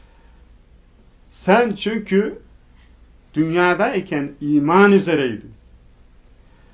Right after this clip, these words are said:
Sen iman üzere öldün ve iman üzere diriltileceksin." diyor. Allahu Ekber. Aynı şey hadisin devamında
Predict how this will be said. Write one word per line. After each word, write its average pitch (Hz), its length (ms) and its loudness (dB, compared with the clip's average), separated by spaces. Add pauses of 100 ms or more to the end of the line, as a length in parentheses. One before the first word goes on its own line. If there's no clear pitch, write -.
(160)
Sen 233 540 -2
iman 190 440 2
üzere 240 300 4
öldün 156 640 0 (360)
ve 170 220 -4
iman 170 460 2
üzere 147 360 -4
diriltileceksin." 127 840 -6
diyor. 101 280 -14 (100)
Allahu 110 380 -10
Ekber. - 440 -20 (1600)
Aynı 254 340 0
şey 151 260 -2
hadisin 175 560 -6
devamında 165 680 -2